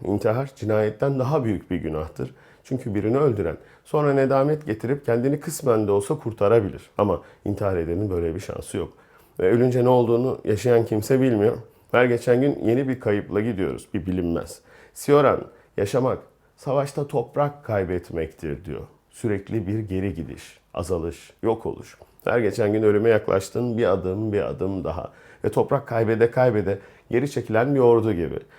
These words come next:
En son kumandanın çadırı da ele geçiriliyor. Beyaz bayrağı çekiyorsun, onu da kefen olarak giydiriyorlar. Ve hayat seçimlerden oluşuyor. Yaptığımız her seçim,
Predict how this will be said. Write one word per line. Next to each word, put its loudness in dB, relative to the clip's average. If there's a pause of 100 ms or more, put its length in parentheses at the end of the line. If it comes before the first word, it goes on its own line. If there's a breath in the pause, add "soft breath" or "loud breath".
(180 loud breath)
En 4
son 2
kumandanın 4
çadırı 6
da 2
ele 2
geçiriliyor. -2 (240)
Beyaz 2
bayrağı 2
çekiyorsun, -4 (360 loud breath)
onu 0
da -2
kefen -6
olarak -4
giydiriyorlar. -6 (260)
Ve -2
hayat -2
seçimlerden -2
oluşuyor. -6 (380 loud breath)
Yaptığımız -2
her -4
seçim, -4